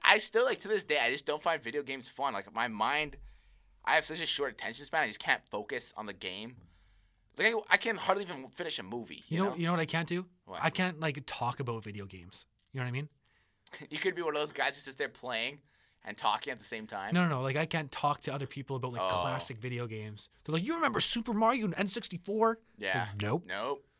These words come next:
Speaker 1: No,
Speaker 2: "Do you,
Speaker 1: I
Speaker 2: do you
Speaker 1: don't.
Speaker 2: remember Mega Man?"
Speaker 1: I actually
Speaker 2: "No."
Speaker 1: do remember. I still remember Jay, this, this one of my best buddies. Uh, he had the original, like, N E S Nintendo thing, just the one that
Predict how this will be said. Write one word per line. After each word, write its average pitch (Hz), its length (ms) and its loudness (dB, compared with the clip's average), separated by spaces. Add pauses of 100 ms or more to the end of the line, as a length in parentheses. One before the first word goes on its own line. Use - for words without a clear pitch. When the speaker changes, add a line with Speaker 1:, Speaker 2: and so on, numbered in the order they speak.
(720)
Speaker 1:
No, - 60 -10
Speaker 2:
"Do 262 120 4
you, 285 40 6
Speaker 1:
I 220 40 6
Speaker 2:
do 180 40 4
you 285 80 2
Speaker 1:
don't. 311 120 8
Speaker 2:
remember 262 240 6
Mega 180 280 4
Man?" 233 320 4 (240)
Speaker 1:
I 165 140 8
actually 151 140 2
Speaker 2:
"No." 175 60 2
Speaker 1:
do 185 60 6
remember. 135 400 2 (500)
I 110 100 2
still 156 180 0
remember 139 200 -6
Jay, 107 520 -2 (360)
this, - 240 -16
this 107 360 -10
one 107 120 -6
of 113 40 -6
my 110 100 -2
best 104 260 -6
buddies. 95 420 -4 (580)
Uh, 101 300 4 (160)
he 147 220 -8
had 127 380 4
the 127 260 -2
original, 123 600 -2
like, 117 240 -4 (160)
N 107 180 6
E 110 160 0
S 101 260 4
Nintendo 98 480 -6
thing, 135 300 -6 (140)
just 107 160 -10
the 120 100 -4
one 117 260 -6
that 107 200 -2